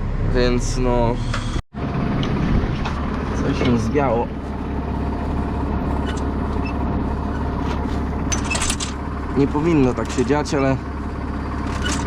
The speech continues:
Nie wiem. Lewem. Teraz git. To się jakoś podwiało. Jakieś osy tu latają czy coś.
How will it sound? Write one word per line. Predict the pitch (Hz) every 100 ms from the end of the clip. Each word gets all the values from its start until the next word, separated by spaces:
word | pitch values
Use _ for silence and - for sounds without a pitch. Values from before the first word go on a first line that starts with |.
| - - - - - - - - - -
Nie | 127 107
wiem. | 110 117 - - - - - - - - - - - - - - - -
Lewem. | 131 139 139 139 151 147 - - - - - - -
Teraz | 120 104 98 - -
git. | - - - - - - - - -
To | 202 185
się | 165
jakoś | 147 147 156
podwiało. | - 135 127 160 151 139 147 - - - - - 131 131 131 131 135 - - - - - - - - -
Jakieś | - - -
osy | 123 - 127
tu | 117
latają | 110 110 123 135 123
czy | -
coś. | - 139 -